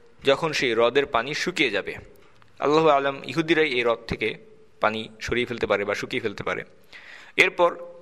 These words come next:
সেই লোকটা তাদের কাছে জানতে চাইল, জুগারে বসন্তকালে কি পানি থাকে কিনা, আরেকটি স্থানে সেখানে বসন্তকালে পানি থাকে কিনা, এই বিষয়টা সে জানতে চাইল। এবং তারা উত্তর দিল,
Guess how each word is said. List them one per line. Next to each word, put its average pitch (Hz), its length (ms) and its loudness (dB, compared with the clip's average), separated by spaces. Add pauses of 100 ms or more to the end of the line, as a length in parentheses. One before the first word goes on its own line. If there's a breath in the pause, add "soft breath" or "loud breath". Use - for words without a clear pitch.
(200)
সেই - 160 0
লোকটা 156 280 0
তাদের 123 220 0
কাছে 127 140 -4
জানতে 117 260 -2
চাইল, 117 280 0 (1080 loud breath)
জুগারে 170 680 2 (520)
বসন্তকালে 160 520 2
কি 156 100 -2
পানি 131 240 -2
থাকে 110 220 -2
কিনা, 92 200 -8 (760)
আরেকটি 120 300 -2
স্থানে 135 400 -6
সেখানে 139 300 -4
বসন্তকালে 123 600 -2 (200)
পানি 123 180 0
থাকে 131 240 -2
কিনা, 139 180 -2
এই 135 60 0
বিষয়টা 139 400 -4 (400)
সে - 140 -2
জানতে 107 220 0
চাইল। 82 320 -4
এবং 123 140 -6
তারা 143 140 4
উত্তর 151 220 0
দিল, 151 260 -4